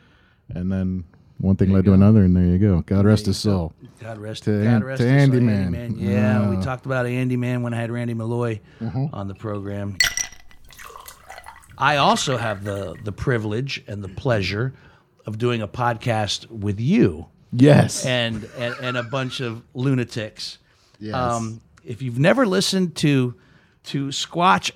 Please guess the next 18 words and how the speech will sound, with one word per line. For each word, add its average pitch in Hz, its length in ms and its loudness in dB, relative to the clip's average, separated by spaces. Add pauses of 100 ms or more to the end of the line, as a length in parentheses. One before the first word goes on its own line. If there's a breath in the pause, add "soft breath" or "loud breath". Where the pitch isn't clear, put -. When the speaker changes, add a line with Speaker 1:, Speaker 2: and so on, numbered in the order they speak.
Speaker 2:
Smashers, 123 520 -2
that's 165 180 -10
always 247 180 2
hard 202 280 0
for 185 120 -12
me 185 100 -6
to 135 80 -8
say. 147 300 -2
Speaker 1:
Squatch 127 380 0
Smashers. 135 800 2 (300)
Yeah. 104 280 0 (140)
Speaker 2:
Squatch 185 600 -2
Smashers. 135 720 -4
Speaker 1:
Yes. 120 580 4
There's 117 160 2
Speaker 2:
Squatch 190 200 6
Speaker 1:
too 175 80 8
many 160 420 6